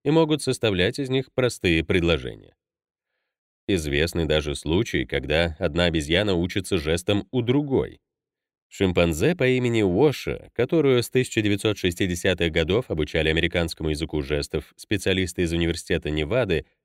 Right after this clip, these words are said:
знала триста пятьдесят слов. В тысяча девятьсот восьмидесятом году к ней подселили приёмного детёныша, десятимесячного Лули.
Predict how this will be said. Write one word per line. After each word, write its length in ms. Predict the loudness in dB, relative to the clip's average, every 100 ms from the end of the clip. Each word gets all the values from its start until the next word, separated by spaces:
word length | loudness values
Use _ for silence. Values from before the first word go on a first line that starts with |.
| _ -6
знала 600 | -2 0 2 2 0 -2 -2
триста 380 | -2 -2 -4 -4
пятьдесят 600 | -2 0 0 0 0 -2
слов. 360 | -14 -16 -18 _ _ _ _ _ _ _ _ _
В 60 | 0
тысяча 280 | 0 2
девятьсот 380 | 0 0 2 2
восьмидесятом 760 | 0 0 2 2 0 0 0 2
году 320 | 2 2 0
к 100 | 2
ней 180 | 0 2
подселили 580 | -2 0 0 2 0
приёмного 580 | 0 0 2 2 2 0
детёныша, 680 | 0 0 0 0 0 -6 -10 _ _ _
десятимесячного 800 | -6 -2 0 0 0 -2 -2 0
Лули. 520 | 2 2 0 -2 -10